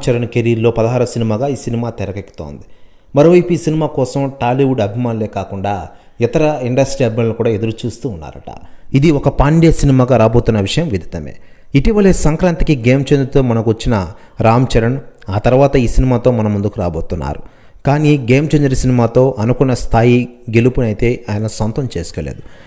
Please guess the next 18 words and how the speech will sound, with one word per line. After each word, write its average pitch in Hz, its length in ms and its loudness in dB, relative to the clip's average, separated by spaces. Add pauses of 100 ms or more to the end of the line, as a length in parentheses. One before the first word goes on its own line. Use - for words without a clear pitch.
(180)
దీంతో 135 360 2
ఈ 117 300 4
ఆర్సీ 131 360 4
సిక్స్టీన్ 131 400 2
మూవీ 117 280 4
గురించి 110 500 0 (360)
చాలా 151 180 4
అంచనాలు 139 400 4
పెరిగిపోయిన 127 460 2
విషయం 98 380 0 (180)
మనకందరికీ 101 520 -2
తెలిసిందే. - 540 -10 (420)
మరోవైపు 139 460 4
ఈ 120 140 2
సినిమాలో 127 580 4
బాలీవుడ్ 120 500 4
నటులు 117 260 0
నటింపజేయాలని 110 800 2